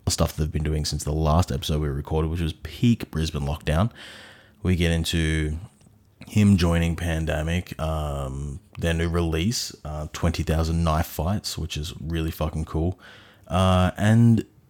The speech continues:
how bad Adelaide is. Uh, probably the last time that I'll talk shit on Adelaide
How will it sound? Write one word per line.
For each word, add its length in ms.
how 260
bad 320
Adelaide 460
is. 300
Uh, 180
probably 260
the 60
last 320
time 260
that 80
I'll 120
talk 300
shit 180
on 120
Adelaide 500